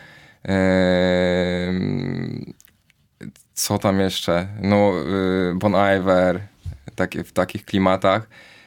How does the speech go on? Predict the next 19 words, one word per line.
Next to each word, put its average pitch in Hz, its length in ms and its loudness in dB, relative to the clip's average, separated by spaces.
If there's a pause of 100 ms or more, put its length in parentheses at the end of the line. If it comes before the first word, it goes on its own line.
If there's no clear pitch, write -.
(120)
Lubię 123 200 2
też 101 180 -2
Leszka 101 260 2
Możdżera 90 400 2
posłuchać, 90 440 -4
to - 80 -6
takie 90 280 -2
klasyki. 87 760 -2
E, 85 840 -2
wczoraj 98 240 0
właśnie 92 200 0
jak 92 100 0
wracaliśmy 92 300 -6
z - 40 -16
koncertu 92 720 -2 (140)
z 90 80 -4
Warszawy, 90 480 0
no 90 100 2
to 87 240 -2